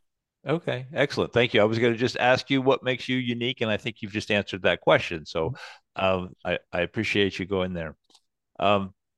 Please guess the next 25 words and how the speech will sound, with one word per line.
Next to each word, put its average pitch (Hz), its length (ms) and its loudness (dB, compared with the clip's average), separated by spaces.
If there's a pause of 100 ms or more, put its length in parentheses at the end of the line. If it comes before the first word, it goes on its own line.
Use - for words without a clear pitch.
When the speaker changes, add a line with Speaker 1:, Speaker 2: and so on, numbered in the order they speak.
(880)
Speaker 1:
<sighs> - 580 -14
maybe 190 340 2
it 147 40 6
would 131 180 2
be 135 140 4
helpful 131 580 2
to 120 100 -10
talk 120 220 4
about 113 260 2
some 113 160 -2
of 104 80 -6
the 98 260 -6 (520)
challenges 113 920 0
in 104 200 -2
identity 95 480 0
management, 87 920 -6 (180)
um, 87 560 -10
that 92 240 -4
you've 104 160 -4
come 98 180 -4
up 92 120 -2
across, 95 480 -2
uh, 90 300 -8
that 92 120 -6
you've, 92 260 -6